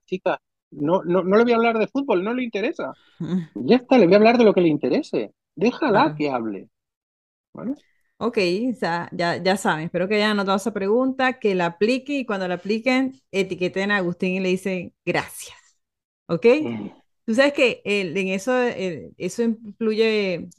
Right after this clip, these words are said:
Speaker 2: sea, tener esa habilidad de conectar con la gente, le llaman rapport, ¿no? Que de hecho hace, hace
Speaker 1: Mm.
Speaker 2: días Víctor Cuenca hablaba de eso.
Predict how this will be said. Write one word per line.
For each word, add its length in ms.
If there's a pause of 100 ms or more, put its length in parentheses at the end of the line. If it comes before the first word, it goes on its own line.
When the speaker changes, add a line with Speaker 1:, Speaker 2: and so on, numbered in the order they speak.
(200)
Speaker 2:
sea, 200
tener 300
esa 340
habilidad 600
de 100
conectar 440
con 120
la 100
gente, 560 (520)
le 280
llaman 480
rapport, 600
¿no? 260
Que 80 (140)
de 60
hecho 240
hace, 440
hace 200
Speaker 1:
Mm. 20
Speaker 2:
días 200
Víctor 320
Cuenca 320
hablaba 340
de 100
eso. 260